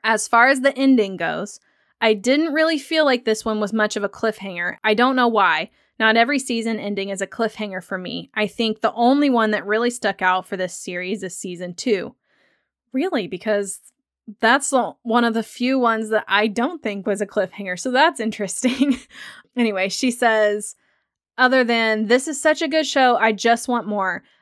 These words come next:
I also had the opportunity to watch all the seasons at once, so that may have had something to do with it.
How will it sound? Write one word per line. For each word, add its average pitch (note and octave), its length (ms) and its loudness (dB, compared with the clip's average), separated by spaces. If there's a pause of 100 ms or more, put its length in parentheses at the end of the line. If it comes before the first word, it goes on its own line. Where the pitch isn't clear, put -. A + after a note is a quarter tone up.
I A3+ 140 4
also C4+ 320 4
had A#3+ 240 4
the A#3+ 60 2
opportunity A3 720 0
to G#3 80 2
watch G3+ 260 2
all A3 220 0
the A#3 80 0
seasons G3 380 -6
at F#3 100 -4
once, B3 340 0
so A3 160 -2
that G#3+ 220 2
may A3+ 300 0
have A3+ 220 2
had G3 260 -4
something F#3+ 400 -10
to G3 100 -8
do F3+ 160 -8
with D#3 220 -10
it. G3+ 180 -10